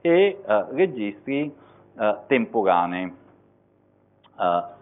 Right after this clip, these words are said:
allora, i registri temporanei di un gruppo però effettivamente si possono sovrapporre a quelli che contengono i parametri del gruppo, eh, successivo.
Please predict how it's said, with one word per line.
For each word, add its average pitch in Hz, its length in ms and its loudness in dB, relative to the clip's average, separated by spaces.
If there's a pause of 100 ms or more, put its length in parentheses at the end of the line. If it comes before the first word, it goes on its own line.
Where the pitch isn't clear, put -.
(260)
allora, 127 440 4
i 104 80 2
registri 135 460 -4
temporanei 123 720 2
di 104 80 -10
un 123 160 -2
gruppo 101 440 -6
però 107 600 2 (480)
effettivamente 151 1200 -2 (260)
si 127 360 -2
possono 104 800 2
sovrapporre 147 920 2
a 165 60 0
quelli 127 320 -2
che 120 160 -6
contengono 160 880 -2
i 131 200 -2
parametri 123 720 0
del 151 180 -2
gruppo, 113 680 0 (200)
eh, 98 260 0
successivo. 95 800 -10